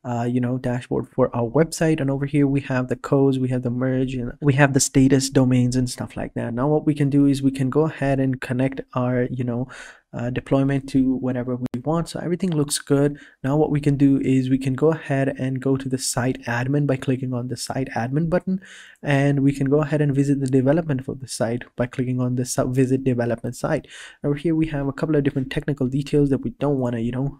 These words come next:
mess around with, so we're gonna leave it at that. So over here we have the languages WordPress installation. So we're gonna go ahead and choose our language. English is fine. Click on continue.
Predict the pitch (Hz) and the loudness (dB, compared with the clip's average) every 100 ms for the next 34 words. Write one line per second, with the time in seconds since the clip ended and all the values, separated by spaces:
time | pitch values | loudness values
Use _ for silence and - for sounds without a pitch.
0 | _ 131 123 120 117 147 151 147 143 135 | _ -6 -4 -4 -2 0 2 0 0 -4
1 | 135 123 117 120 117 123 - 123 101 - | -2 -4 -4 -4 -6 -8 -8 -6 -6 -8
2 | - - - - 160 180 156 156 160 147 | -18 -20 -16 -4 0 0 0 0 2 2
3 | 147 135 135 135 - 131 127 123 131 147 | -2 -2 -2 -2 -6 -2 0 0 0 0
4 | 143 143 131 127 131 - 131 127 127 - | 0 0 0 0 0 -2 -2 -2 -6 -6
5 | 123 139 143 143 - 143 160 156 143 143 | -6 -6 -4 -6 -4 -4 -2 -2 -4 -4
6 | 143 131 - 147 139 131 120 123 147 170 | -4 -4 -2 0 2 2 0 -2 -2 -2
7 | 175 165 - 135 135 143 143 - - - | -4 -6 -8 -2 0 0 -2 -8 -14 -20
8 | - - - 127 - 151 160 160 151 - | -20 -6 -2 -2 0 2 2 2 -2 -6
9 | 117 110 120 120 - 175 170 170 165 | -6 -6 -6 -6 0 2 2 0 -2